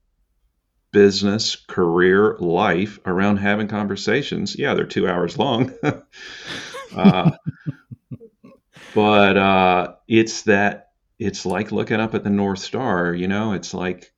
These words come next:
Speaker 1: um, because inevitably there'll be something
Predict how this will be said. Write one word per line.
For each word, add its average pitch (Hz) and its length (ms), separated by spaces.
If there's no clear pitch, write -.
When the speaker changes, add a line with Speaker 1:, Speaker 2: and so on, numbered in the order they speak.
Speaker 1:
um, 87 640
because 110 420
inevitably 160 720
there'll 120 180
be 101 140
something 110 760